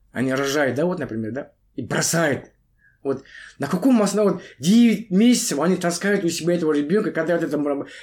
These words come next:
когда родился этот малыш, как ее можно бросить? Вот я не могу вот одно понять. А вот видите,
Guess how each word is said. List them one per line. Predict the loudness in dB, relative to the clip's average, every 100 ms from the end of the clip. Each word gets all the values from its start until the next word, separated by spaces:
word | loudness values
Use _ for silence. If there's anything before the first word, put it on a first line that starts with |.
| -6
когда | -2 0
родился | 2 2 0 0
этот | -2
малыш, | 0 0 0
как | -4 -4
ее | -2 0
можно | 0 0 -2
бросить? | -2 0 0 0
Вот | 0
я |
не | 0
могу | 0 0
вот | -2 0
одно | 0 0 0
понять. | -2 -2 -2 -6 -12 -10
А | -4
вот | 0
видите, | 2 0